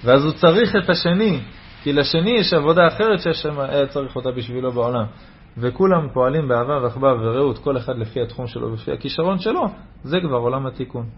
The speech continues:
על כן בטרם נגדו הספירות לפרצופים של, בעולם התוהו, נקראו ספירות בלבד, בו זה עסקו הראשונים. לעומת זאת, הארי, כל עצמו לא בא אלא לחדש ולבאר ענייני עולם התיקון. שם נקשרו הספירות זו בזו והפכו לפרצופים המקושרים זה בזה,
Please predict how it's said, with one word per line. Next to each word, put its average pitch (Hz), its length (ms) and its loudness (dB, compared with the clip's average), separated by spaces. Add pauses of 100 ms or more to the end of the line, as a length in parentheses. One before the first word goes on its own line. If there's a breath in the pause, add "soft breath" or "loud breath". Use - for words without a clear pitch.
(1040 loud breath)
על - 160 2
כן 214 160 4
בטרם 202 340 2
נגדו 190 300 4
הספירות 180 400 0
לפרצופים 175 640 -2
של, 165 360 -2
בעולם 147 320 2
התוהו, 185 260 2
נקראו 185 360 0
ספירות 175 460 -2
בלבד, 143 400 2
בו 143 100 2
זה 151 140 2
עסקו 165 240 0
הראשונים. 151 500 2
לעומת 190 300 4
זאת, 208 200 0
הארי, 226 500 4 (420 loud breath)
כל 233 240 6
עצמו 226 240 0
לא 214 100 4
בא 202 120 6
אלא 202 120 2
לחדש 175 520 0
ולבאר 156 360 4
ענייני 151 300 2
עולם 165 240 4
התיקון. 160 480 2 (440 loud breath)
שם 214 260 4
נקשרו 180 380 -2
הספירות 170 400 -2
זו 156 120 2
בזו 139 300 0
והפכו 156 280 2
לפרצופים 131 640 0
המקושרים 135 600 -2
זה 143 180 2
בזה, 135 320 2